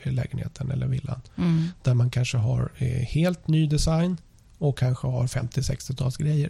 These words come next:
Speaker 1: Och sen
Speaker 2: Mm.
Speaker 1: har man en sån pärla mitt i det här. För det går ju att blanda om man har lite, eh, mod.
Speaker 2: Mm. Men, eh,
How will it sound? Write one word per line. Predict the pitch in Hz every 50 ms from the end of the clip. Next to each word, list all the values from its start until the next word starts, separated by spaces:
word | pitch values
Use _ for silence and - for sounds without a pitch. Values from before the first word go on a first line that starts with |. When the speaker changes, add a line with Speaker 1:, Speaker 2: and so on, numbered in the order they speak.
| - -
Speaker 1:
Och | - 190
sen | 175 160
Speaker 2:
Mm. | 131 117
Speaker 1:
har | 123 - -
man | 143 147
en | 139 135
sån | - 143 139 139
pärla | - - 160 156 143 135 143 175 165 - - - - - - - - - - - -
mitt | 139 139 - - - -
i | 135
det | 131 123
här. | 127 135
För | - - 135
det | 147 160
går | 156 165 165 160
ju | 160 156
att | 147
blanda | 160 180 202 190 147 151 151 185 226
om | 190 151
man | 135 127 123
har | 123 120 120
lite, | 123 123 - - 127 123 - - - - - - - - - - - - - - - - - - - - 175 165 - 165 - -
eh, | 196 156
mod. | 131 131 127 120 123 123 127 131 135 - - - - - -
Speaker 2:
Mm. | - 190 202 208 226 247 269 269 - - - - - - - - - - - - -
Men, | - 233 262 262 254 254 254
eh, | 262 247 247 240 226 202 226 220